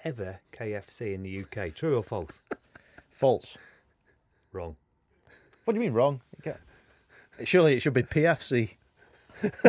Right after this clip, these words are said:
Speaker 1: Jelly Babers were invented in Lancashire. True or false?
Speaker 2: True.
Speaker 1: Correct. Preston Bypass was the first ever motorway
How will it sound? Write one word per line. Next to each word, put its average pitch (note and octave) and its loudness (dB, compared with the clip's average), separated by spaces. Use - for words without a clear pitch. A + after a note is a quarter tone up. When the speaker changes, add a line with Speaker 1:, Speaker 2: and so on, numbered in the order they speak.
Speaker 1:
Jelly G3+ 8
Babers D3+ 4
were C#3 4
invented C#3 0
in B2 -2
Lancashire. G#2+ -4
True A#2+ -4
or G#2+ -2
false? G2 -10
Speaker 2:
True. G2 -4
Speaker 1:
Correct. - -14
Preston D#3+ -2
Bypass B2+ -2
was B2+ -8
the C3 -6
first F3+ 0
ever F#3 2
motorway B2 0